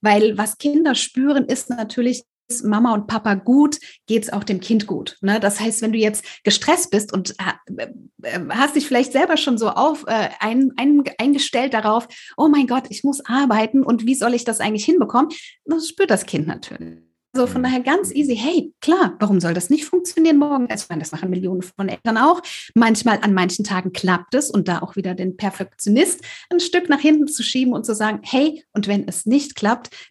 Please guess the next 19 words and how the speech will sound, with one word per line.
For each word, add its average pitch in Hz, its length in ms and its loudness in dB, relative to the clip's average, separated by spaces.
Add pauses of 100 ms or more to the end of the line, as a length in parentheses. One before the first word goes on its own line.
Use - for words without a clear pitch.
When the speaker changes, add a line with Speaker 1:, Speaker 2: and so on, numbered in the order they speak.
(100)
Speaker 1:
dann 240 340 4 (200)
verschiebe 208 420 -4
ich 202 100 -6
das 170 220 -6
einfach, 165 420 -10
ne? 226 180 2
Oder 220 320 2
ich 226 120 -4
stehe 208 240 2
früher 220 420 -2
auf. 269 320 2
Also 202 140 -4
für 226 160 -2
mich 302 180 4
ist - 180 -6
auch 220 220 -2
diese 214 220 -2
Bereitschaft, 214 960 0 (480)
ähm, 226 640 4